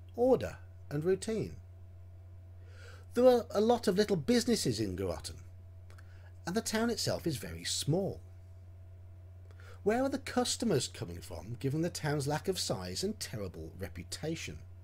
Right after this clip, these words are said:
These little lapses of logic seem insignificant,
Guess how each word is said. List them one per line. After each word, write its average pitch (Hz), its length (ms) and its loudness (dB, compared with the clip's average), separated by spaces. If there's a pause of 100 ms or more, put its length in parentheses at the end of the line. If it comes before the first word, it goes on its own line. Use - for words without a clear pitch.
(1600)
These 247 260 6
little 247 320 6
lapses 208 500 2
of 190 120 2
logic 160 420 0
seem 156 300 0
insignificant, 143 920 -2